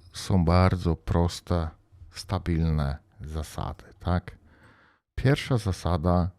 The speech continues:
to jest nauka fal Eliota. Uważam, że na polskim YouTubie chyba nie ma drugiego.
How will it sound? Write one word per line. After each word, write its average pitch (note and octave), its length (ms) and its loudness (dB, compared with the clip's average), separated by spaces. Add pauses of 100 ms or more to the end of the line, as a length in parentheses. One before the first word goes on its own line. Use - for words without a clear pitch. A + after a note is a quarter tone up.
(260)
to - 180 -6
jest - 260 -6
nauka F2+ 680 2 (200)
fal D2 460 -2 (200)
Eliota. D#2+ 680 0 (800)
Uważam, G#2 380 4
że D#2+ 300 2
na D#2+ 160 2
polskim G2 480 0
YouTubie F#2 580 4 (1300)
chyba F#2 180 2
nie F2+ 160 6
ma D2+ 140 4
drugiego. C#2+ 640 -4